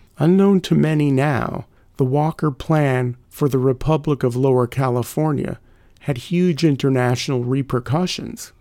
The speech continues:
During Walker's exploits, the United States, represented by U S Ambassador to Mexico James Gadsden,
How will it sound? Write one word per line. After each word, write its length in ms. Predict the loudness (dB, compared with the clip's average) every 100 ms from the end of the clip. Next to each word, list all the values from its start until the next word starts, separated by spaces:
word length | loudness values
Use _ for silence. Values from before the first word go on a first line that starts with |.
| _ _ _ _
During 400 | -2 0 2 2
Walker's 520 | 4 2 2 0 0
exploits, 760 | 0 0 -2 -8 -4 -4 -4 -6
the 120 | -4
United 440 | -2 0 0 -2 -2
States, 600 | -4 -2 0 -2 -4 -2
represented 760 | -2 0 -2 0 -2 -2 -2
by 140 | -2 -2
U 300 | 0 0 0
S 160 | 0
Ambassador 760 | 0 0 0 0 0 -2 0 -2
to 220 | -2 -2
Mexico 640 | -2 -2 -4 -8 -6 -4
James 500 | -4 -2 0 0 -2
Gadsden, 800 | -2 -2 0 -2 -4 -6 -10 -10